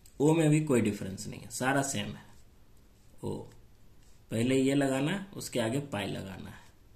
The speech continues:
तो ये हो जाएगा ओ। दोनों combined होके होता है। जैसे अपन लिखते हैं ना, जैसे मान लीजिए पो लिखते हैं यहाँ, पो हम लिखेंगे पो, उसके लिए एक line खींचते हैं, एक ऊपर में लिखते हैं, तो यही एक ऊपर में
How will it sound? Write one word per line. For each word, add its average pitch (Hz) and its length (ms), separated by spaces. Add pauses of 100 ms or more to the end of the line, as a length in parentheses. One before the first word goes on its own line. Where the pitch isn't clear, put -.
(260)
तो - 60
ये 104 240
हो 113 100
जाएगा 104 480
ओ। 101 160 (240)
दोनों 127 260
combined 127 460
होके 98 200
होता 104 300
है। 139 280 (380)
जैसे 113 260
अपन 123 260
लिखते 123 340
हैं 117 100
ना, 123 340
जैसे 117 200
मान 110 120
लीजिए 117 220
पो 117 320
लिखते 104 340
हैं - 200
यहाँ, - 220 (340)
पो - 220 (680)
हम 120 140
लिखेंगे 135 360
पो, 135 240
उसके 127 280
लिए 131 120
एक 127 80
line 123 280
खींचते 143 360
हैं, 160 300
एक 123 240
ऊपर 107 240
में 101 120
लिखते - 280
हैं, 131 160
तो - 140
यही 117 400
एक 117 220
ऊपर 113 280
में 135 300